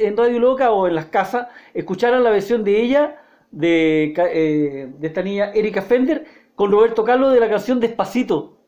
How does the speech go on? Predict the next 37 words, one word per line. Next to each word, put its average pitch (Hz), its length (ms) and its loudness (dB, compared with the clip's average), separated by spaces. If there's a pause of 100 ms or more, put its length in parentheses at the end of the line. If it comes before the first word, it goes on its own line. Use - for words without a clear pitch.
(180)
de 175 100 -6
Luis 180 140 -8
Fonsi. 202 360 -8 (220)
Es 170 140 -10
bien 226 120 -2
simpática 240 560 -4
la, 202 500 -2 (580)
la, 160 720 0
la 170 100 -2
canción 180 260 -4
que 190 80 -4
hace. 139 200 -6 (320)
Oiga, 262 280 2
y 254 60 -4
bueno, 247 220 2
y 196 60 -4
con 220 120 0
respecto 302 380 -2
a, - 20 0 (180)
a 233 60 2
la 254 160 2
primera 269 320 0
noche, 170 380 -4
Wisin 302 480 -2
y 247 80 -4
Yandel, 285 580 0
tibio, 294 540 2
tibio, 285 420 2
como 220 180 -2
el 214 100 0
agua 240 240 4
del 220 140 2
río, 247 280 2
como 196 180 -2
dice 196 280 -4
el 196 100 -2
dicho, 214 340 -4